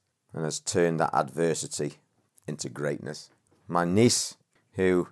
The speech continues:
embodied a maturity at a young age that few get to in later life.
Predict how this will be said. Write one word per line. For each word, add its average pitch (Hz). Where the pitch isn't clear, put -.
embodied 92
a 87
maturity 101
at 85
a 87
young 92
age 87
that -
few 92
get 90
to 82
in 80
later 82
life. 78